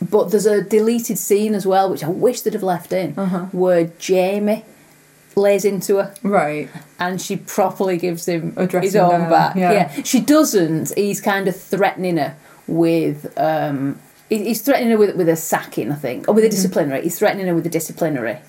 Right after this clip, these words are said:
Speaker 1: <laughs> Um, and she is saying, "Basically, bring it on."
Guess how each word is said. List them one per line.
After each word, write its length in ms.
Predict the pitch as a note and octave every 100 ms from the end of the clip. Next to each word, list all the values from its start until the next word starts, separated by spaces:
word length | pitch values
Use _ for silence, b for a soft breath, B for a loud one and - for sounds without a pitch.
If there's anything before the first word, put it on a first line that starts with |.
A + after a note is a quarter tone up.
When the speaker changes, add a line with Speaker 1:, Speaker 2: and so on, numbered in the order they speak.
| B
Speaker 1:
<laughs> 60 | F3+ E3+ B -
Um, 460 | D3 D3+ D3 D3+ D3+ -
and 200 | D3 D3
she 420 | - F#3 E3 D#3+ -
is 140 | D#3+
saying, 400 | - D3 D3 C#3+
"Basically, 400 | D3+ C#3+ - E3
bring 240 | D#3 C#3+ D3
it 100 | -
on." 280 | B2+ C#3